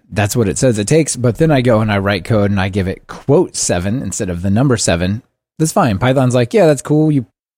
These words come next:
probably don't know what you're doing, but whatever. We're just gonna let it fly," right? Well, with Pydantic, there's this new type annotation validator. And so what you can do is you can say, "For this function, it has type annotations,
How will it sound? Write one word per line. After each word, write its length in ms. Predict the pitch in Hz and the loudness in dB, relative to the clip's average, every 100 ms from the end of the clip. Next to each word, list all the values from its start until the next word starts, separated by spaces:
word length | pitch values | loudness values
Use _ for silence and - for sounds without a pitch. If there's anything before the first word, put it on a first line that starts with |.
| - | -4
probably 200 | 135 131 | 0 2
don't 140 | 127 | 4
know 60 | 127 | 2
what 140 | 117 | 2
you're 60 | 127 | 0
doing, 360 | 113 139 123 113 | 2 4 4 2
but 200 | 107 - - | 0 -4 -4
whatever. 420 | 120 107 104 107 - | 0 0 -2 -6 -6
We're 80 | |
just 160 | 101 113 | -6 -2
gonna 120 | 104 | -2
let 120 | 101 | -2
it 60 | 82 | -2
fly," 220 | 151 110 | 0 0
right? 260 | 85 113 - _ _ _ _ _ - | 0 -2 -6 _ _ _ _ _ 0
Well, 240 | 151 156 | 4 4
with 240 | 143 120 - | 4 0 -4
Pydantic, 720 | - 131 139 185 160 107 - | -2 0 0 0 0 -2 -2
there's 240 | 120 127 120 | 0 2 2
this 200 | 113 - | -4 -2
new 440 | 127 143 147 147 - | 2 4 4 0 -6
type 440 | - 143 160 - - _ _ _ | -6 -2 -2 -6 -20 _ _ _
annotation 680 | 120 117 127 131 - 120 101 | -4 -2 0 0 0 -2 0
validator. 680 | 95 95 107 85 52 82 92 - _ _ _ - | 0 0 0 -2 -6 -10 -12 -16 _ _ _ -4
And 120 | 107 | 0
so 80 | 139 | 2
what 180 | 131 147 | 2 4
you 120 | 151 | 2
can 200 | 135 127 | 2 2
do 160 | 135 175 | 4 4
is 120 | 127 | 2
you 80 | 127 | 0
can 120 | 117 | 0
say, 280 | 135 117 101 _ _ _ 127 | 2 0 0 _ _ _ 0
"For 100 | 120 | 2
this 260 | 131 - | 2 0
function, 520 | - 104 - 95 85 - | 0 -4 -2 -2 -2 -2
it 140 | 117 | -2
has 300 | - 117 123 | -2 -2 -2
type 280 | - 127 135 | 0 0 0
annotations, 540 | 139 147 147 170 156 | 0 0 0 0 -2